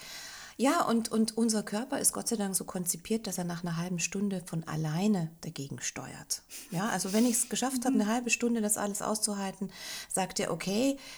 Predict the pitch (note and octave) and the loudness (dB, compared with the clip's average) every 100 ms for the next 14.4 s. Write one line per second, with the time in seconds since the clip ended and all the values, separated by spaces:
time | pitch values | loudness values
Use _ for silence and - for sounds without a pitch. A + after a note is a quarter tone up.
0 | - F#3+ - F#3+ - - F3 E3+ E3+ E3 | -6 -4 -2 0 0 0 0 -2 -2 0
1 | F#3 G#3+ G3+ F#3+ F3 E3+ E3 E3 D3 - | 2 2 0 -2 -2 0 2 2 2 2
2 | B3+ F#4+ - - - B3+ A#3+ C4 D4 G3 | 2 2 -6 -8 2 4 6 4 2 -4
3 | F#3 F#3+ F#3+ G3 G3 F#3+ F#3+ G3+ F#3+ F#3 | -2 0 0 -2 -2 2 2 2 0 0
4 | - F3+ F3 G3 A3+ A3 - G3+ F#3 F#3+ | 0 -2 0 0 0 0 0 2 0 0
5 | F#3 - D3 D3+ E3 E3 D#3+ D3+ D#3 G3+ | -2 -2 0 2 2 2 0 0 0 0
6 | - E3+ F3+ - F#3+ - F3 E3 D#3+ D3 | 0 2 4 4 2 -4 -4 -2 0 0
7 | - C#3 C#3 B2 D3 - - A#2+ G2 D3+ | 2 -2 -2 -8 -10 -10 -2 -2 -2 -8
8 | - - - - D3 C4+ C4 A#2+ D3+ - | -14 -14 6 8 8 6 6 2 -2 -10
9 | - - - - - - - - - - | -20 -20 -20 -20 -20 -20 -20 -18 -18 -20
10 | - B3 A#3 A#3+ A3 A3 A3 G#3+ G#3+ G#3+ | -8 -2 -2 0 -2 0 -2 -2 -4 -4
11 | A#3 A3+ D#3 D3+ D#3 D3+ - - - G3+ | -4 -4 -4 -6 -10 -12 -16 -20 -12 -12
12 | C#4+ - B3+ G#3+ A#3+ C4 - E3+ E3+ E3 | -12 -10 -8 0 0 0 -4 -6 -4 -4
13 | - F3 - G#3 A3 B3 G3+ G3+ G3+ - | -4 -4 0 4 6 6 8 6 4 0
14 | D#3 D#3 - D#3+ | 0 0 -2 -4